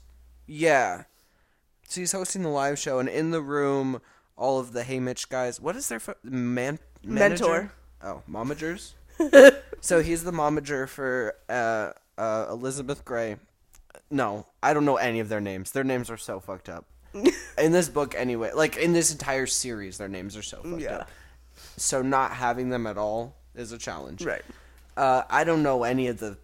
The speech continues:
Speaker 1: of the,
Speaker 2: Other
Speaker 1: uh,
Speaker 2: guys'
Speaker 1: tributes' names,
Speaker 2: names. Yeah.
Speaker 1: and n-,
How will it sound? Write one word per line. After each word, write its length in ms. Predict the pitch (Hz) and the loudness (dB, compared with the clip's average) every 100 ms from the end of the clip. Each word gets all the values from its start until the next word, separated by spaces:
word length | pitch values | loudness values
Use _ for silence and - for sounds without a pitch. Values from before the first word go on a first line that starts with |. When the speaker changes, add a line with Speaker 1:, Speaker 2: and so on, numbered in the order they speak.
| - - - - | -20 -20 -20 -16
Speaker 1:
of 340 | - 117 113 107 | -4 -2 -2 -6
the, 400 | 110 104 92 73 | -6 -4 -6 -4
Speaker 2:
Other 220 | 165 156 151 | -4 -2 -2
Speaker 1:
uh, 20 | |
Speaker 2:
guys' 260 | 131 120 | -2 -4
Speaker 1:
tributes' 460 | 131 120 131 127 - | -2 -2 -2 -6 -6
names, 480 | 135 135 135 135 - | -4 -2 -4 -6 -6
Speaker 2:
names. 60 | 202 | -2
Yeah. 180 | 143 131 | 0 2
Speaker 1:
and 220 | 120 - | 0 -2
n-, 300 | 123 120 110 | -2 0 -2